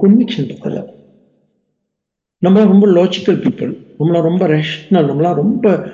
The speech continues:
தர்க்கபூர்வ-, பூர்வமானவர்கள், நம்மளாம் ரொம்ப, ரொம்ப என்ன, நியாயபூர்வமானவர்கள், ஆஹ், நல்லது கெட்டது பாக்குறவங்க. அதனால தொடர்ந்து நல்லது கெட்டது பார்த்துட்டே இருக்கிறோம். உங்க கற்பனைக்கு போறீங்கன்னா, நல்லது கெட்டதே தெரியாது.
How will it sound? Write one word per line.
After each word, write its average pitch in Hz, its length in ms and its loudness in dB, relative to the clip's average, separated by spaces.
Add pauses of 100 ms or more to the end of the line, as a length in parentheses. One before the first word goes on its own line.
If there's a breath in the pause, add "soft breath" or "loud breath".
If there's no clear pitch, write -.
(140)
தர்க்கபூர்வ-, 170 680 0
பூர்வமானவர்கள், 151 760 2
நம்மளாம் 147 340 -2
ரொம்ப, 151 500 0 (300 loud breath)
ரொம்ப 160 240 2 (320)
என்ன, 160 180 2
நியாயபூர்வமானவர்கள், 143 1200 0 (340)
ஆஹ், 170 140 -2
நல்லது 160 300 0
கெட்டது 131 260 -2
பாக்குறவங்க. 131 800 -2 (280)
அதனால 175 480 0 (400)
தொடர்ந்து 208 380 2
நல்லது 175 300 2
கெட்டது 143 320 -2
பார்த்துட்டே 156 300 0
இருக்கிறோம். 131 400 -4 (920)
உங்க 151 180 0
கற்பனைக்கு 160 580 0
போறீங்கன்னா, 165 240 2
நல்லது 147 260 2
கெட்டதே 151 340 2
தெரியாது. - 520 -6